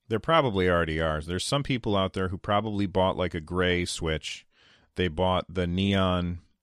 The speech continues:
um, Joy-Cons separately,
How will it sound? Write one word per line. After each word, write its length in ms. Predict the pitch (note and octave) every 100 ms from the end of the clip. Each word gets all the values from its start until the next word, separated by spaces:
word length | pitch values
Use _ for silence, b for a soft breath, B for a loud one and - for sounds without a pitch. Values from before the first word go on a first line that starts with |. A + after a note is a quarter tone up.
| _ -
um, 540 | E2+ D#2 D2 C#2+ D2 _ _ _ _ - b b b b b b b -
Joy-Cons 840 | F#2+ G#2 G2 G2+ E2 D2 C#2+ - -
separately, 680 | - G2+ F#2 D#2+ C#2+ D2+